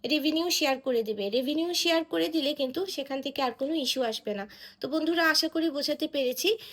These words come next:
কারণ লাইসেন্স মিউজিকগুলা অনেক সময় আমাদেরকে আর্নিং হলেও সেখান থেকে কিছুটা অংশ কিন্তু সেই মিউজিক, আহ, মিউজিকের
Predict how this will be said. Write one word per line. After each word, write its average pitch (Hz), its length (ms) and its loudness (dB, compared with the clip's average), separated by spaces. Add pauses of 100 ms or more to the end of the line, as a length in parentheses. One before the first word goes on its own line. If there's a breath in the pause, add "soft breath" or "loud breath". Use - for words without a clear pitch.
(260 loud breath)
কারণ 269 280 4 (140)
লাইসেন্স 302 520 2
মিউজিকগুলা 302 680 2 (260)
অনেক 269 240 -2
সময় 320 280 0
আমাদেরকে 277 640 0
আর্নিং 269 320 0
হলেও 302 280 2
সেখান 294 320 -2
থেকে 311 240 -4
কিছুটা 320 460 0
অংশ 294 220 -4 (540 loud breath)
কিন্তু 349 340 2
সেই 294 220 2
মিউজিক, 277 500 0
আহ, 277 180 0
মিউজিকের 277 520 2